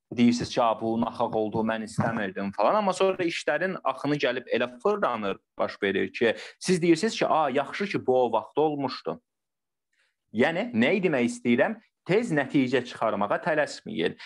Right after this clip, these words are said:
Bir şeyi yaxşı və ya pis adlandırmağa tələsməyin. Eyni məsələni biz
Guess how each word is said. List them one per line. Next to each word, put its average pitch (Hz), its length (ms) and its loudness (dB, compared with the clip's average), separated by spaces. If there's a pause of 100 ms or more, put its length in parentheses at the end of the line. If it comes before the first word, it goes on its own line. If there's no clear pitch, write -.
(180)
Bir 190 140 6
şeyi 185 320 2
yaxşı 156 300 0
və 180 120 2
ya 127 220 2
pis - 160 -10
adlandırmağa 104 840 -2
tələsməyin. 147 640 -4 (1400)
Eyni 226 280 2
məsələni 120 580 0
biz 226 220 0